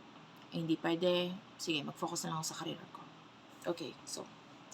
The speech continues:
also with the Nine of Wands at the bottom of the deck, I, I can see that, ah, dahil dun sa connection mo with this person, nagbibigay ito ng kalungkutan sa'yo. You don't want this kind of feeling.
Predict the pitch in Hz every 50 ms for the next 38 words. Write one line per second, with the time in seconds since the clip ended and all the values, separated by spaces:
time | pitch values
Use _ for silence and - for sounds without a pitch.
0 | - - - - - - - 220 214 220 240 220 220 202 208 196 196 202 214 214
1 | 214 220 220 220 214 214 214 214 190 190 180 180 180 180 185 185 190 190 185 -
2 | 190 196 202 202 196 - - - - - - 180 - 208 196 196 196 - 214 196
3 | 185 185 180 180 175 - - - - - - - - - - - - - - -
4 | 185 180 175 175 170 170 - - - - 180 190 214 226 226 220 202 214 208 208
5 | - 208 196 185 180 175 - 190 185 185 180 180 180 175 175 175 - - 180 175
6 | 175 - 185 185 180 175 170 170 175 175 175 165 - - 175 175 - 170 165 170
7 | 170 175 - 175 175 190 185 190 - 208 202 202 202 196 190 170 170 170 175 -
8 | 180 180 175 175 180 - 185 190 - - 185 175 180 185 196 - - 214 208 208
9 | 208 214 214 214 220